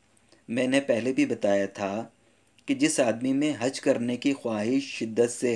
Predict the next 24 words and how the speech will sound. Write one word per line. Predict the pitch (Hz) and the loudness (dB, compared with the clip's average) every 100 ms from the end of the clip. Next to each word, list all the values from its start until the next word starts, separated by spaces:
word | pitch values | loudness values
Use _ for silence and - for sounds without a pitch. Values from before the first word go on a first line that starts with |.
| 98 | 0
है, | 120 120 - _ _ _ _ - | 2 2 0 _ _ _ _ -8
इसका | 113 143 | -2 -2
हज | 117 117 | 0 -2
हो | 104 98 | -4 -6
गया। | 95 95 - _ _ _ _ _ _ _ _ - - _ _ _ - | -6 -10 -14 _ _ _ _ _ _ _ _ -20 -20 _ _ _ 0
पुराने | 110 113 135 | 2 2 2
ज़माने | 135 120 113 123 | 2 2 2 0
में | 131 | 0
लोग | 120 123 | 0 0
कहते | 117 101 127 | -2 -2 -2
थे, | 123 110 120 - _ _ - | -2 -2 -4 -10 _ _ -10
मैं | 117 127 | 0 2
वह-, | 123 110 110 - | 2 0 -2 -6
मैं | 110 120 | -2 2
यहाँ | 139 120 107 120 127 | 2 2 0 0 0
हूँ, | 143 143 - _ _ _ _ _ _ - | 0 -2 -4 _ _ _ _ _ _ -6
आप | 120 139 - | 0 0 0
सल्लल्लाहु | - 127 123 123 120 127 131 | -2 0 2 2 2 4 2
अलैहि | 120 123 131 120 113 113 131 | 2 0 -2 -2 -2 -2 0
वसल्लम | 123 107 117 117 127 131 | 0 -2 -2 0 0 0
वहाँ | 104 95 110 113 107 | -2 0 -2 -4 -4
हैं | 113 117 | -6 -4
मदीने | 113 101 104 107 107 | -4 -2 0 0 0
में। | 104 104 | -2 -6